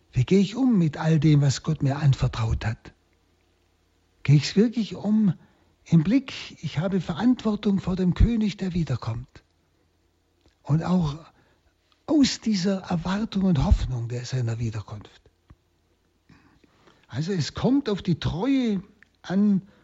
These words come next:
und auf die Brauchbarkeit im künftigen Reich, könnte man sagen. Nun, da gab es nun tatsächlich Leute, wie er erzählt, die wollten verhindern, dass er König werde.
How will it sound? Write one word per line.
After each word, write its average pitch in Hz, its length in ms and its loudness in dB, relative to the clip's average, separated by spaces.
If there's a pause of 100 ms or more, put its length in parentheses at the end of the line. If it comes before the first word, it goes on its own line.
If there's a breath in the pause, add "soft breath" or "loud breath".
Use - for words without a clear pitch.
(160 soft breath)
und 160 160 -4
auf 170 180 -6
die 165 140 0
Brauchbarkeit 123 1120 -2
im 113 140 -6
künftigen 147 540 -4
Reich, 131 380 -8
könnte 107 240 -12
man 104 160 -12
sagen. 92 320 -16 (1700 soft breath)
Nun, 202 260 2 (1040)
da 151 120 -6
gab 180 200 -4
es 202 140 -2
nun 180 140 6
tatsächlich 160 560 -2
Leute, 165 560 -4
wie 175 140 -6
er 170 140 -2
erzählt, 151 640 -6 (1700 loud breath)
die 139 140 0
wollten 220 280 2
verhindern, 160 600 4
dass 160 200 -6
er 175 80 -6
König 117 520 -4
werde. 87 420 -10